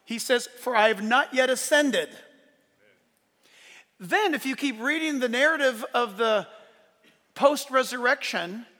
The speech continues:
you do have a time when people are hugging Jesus. And he doesn't say anything about it. And because of that, some scholars, and I agree with this, some scholars believe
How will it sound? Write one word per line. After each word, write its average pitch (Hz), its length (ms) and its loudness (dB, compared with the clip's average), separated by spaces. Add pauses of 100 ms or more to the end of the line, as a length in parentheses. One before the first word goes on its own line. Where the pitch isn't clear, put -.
(680)
you 254 180 -2
do 403 280 4
have 370 180 6
a 233 80 4
time 220 360 -2
when 202 160 -4
people 233 340 -6
are 202 100 -2
hugging 190 380 -4
Jesus. 156 760 -10 (720)
And 311 120 4
he 330 80 2
doesn't 359 220 0
say 370 100 2
anything 359 240 0
about 370 340 -2
it. - 240 -6 (840)
And 302 160 2
because 392 380 0
of 285 100 0
that, 240 220 2
some 349 240 -2
scholars, 226 540 0
and 285 120 -4
I 294 100 -2
agree 302 320 -2
with 392 180 -4
this, 185 180 -6
some 349 240 -2
scholars 240 520 -2
believe 185 580 -8